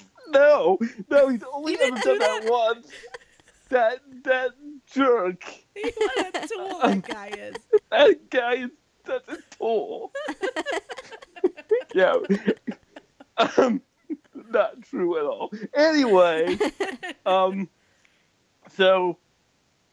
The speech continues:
Speaker 1: uh, my best show, the, the most memorable experience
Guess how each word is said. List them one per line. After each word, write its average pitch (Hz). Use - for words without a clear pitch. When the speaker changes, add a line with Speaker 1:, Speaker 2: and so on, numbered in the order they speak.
Speaker 1:
uh, 170
my 220
best 240
show, 175
the, 180
the 196
most 196
memorable 214
experience 156